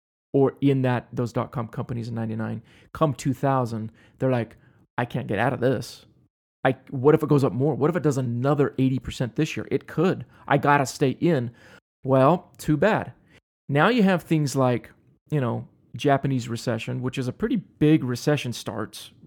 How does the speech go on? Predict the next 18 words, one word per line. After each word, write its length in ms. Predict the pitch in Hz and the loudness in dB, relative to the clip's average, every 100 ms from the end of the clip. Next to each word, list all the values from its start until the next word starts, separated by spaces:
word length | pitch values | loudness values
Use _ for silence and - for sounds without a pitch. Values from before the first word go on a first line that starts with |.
| - | -12
starts 300 | - 151 - | -6 -6 -4
to 100 | 196 | -6
shake 360 | - 214 196 | 2 2 2
things 200 | - 156 | 0 0
a 40 | 135 | 2
little 180 | 131 123 | 0 0
bit, 180 | 131 | -2
where 280 | - 135 131 | 0 0 0
you 140 | 160 127 | -2 -4
got 160 | 131 | -4
a 40 | 110 | -4
lot 320 | 98 104 135 | -6 -4 -6
of 80 | - | -6
tech 260 | - - | -8 -6
companies 500 | - 151 147 135 123 | -4 -4 -2 -6 -4
that 100 | 131 | -4
are 80 | 120 | -4
being, 340 | 117 127 123 | -4 -6 -6